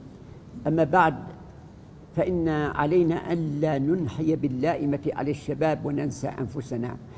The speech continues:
وأيضا الشيب أو الشيوخ ليسوا هم في ذلك المستوى ومتصفين بهذه الصفات،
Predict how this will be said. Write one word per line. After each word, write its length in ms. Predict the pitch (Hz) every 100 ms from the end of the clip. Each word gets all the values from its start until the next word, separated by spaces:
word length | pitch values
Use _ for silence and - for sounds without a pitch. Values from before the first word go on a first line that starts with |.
| - -
وأيضا 380 | 156 - 202 190
الشيب 760 | - - - 214 196 143 110 - - -
أو 140 | 147 160
الشيوخ 680 | - - 180 190 180 - - - - - - -
ليسوا 360 | 185 214 160 170 165
هم 360 | 175 175 165 - - - -
في 160 | 175
ذلك 380 | 160 175 180 -
المستوى 760 | 160 165 - 165 165 170 170 170 - -
ومتصفين 720 | 165 160 - - 156 170 160
بهذه 380 | 147 143 139 160
الصفات، 460 | - 160 165 165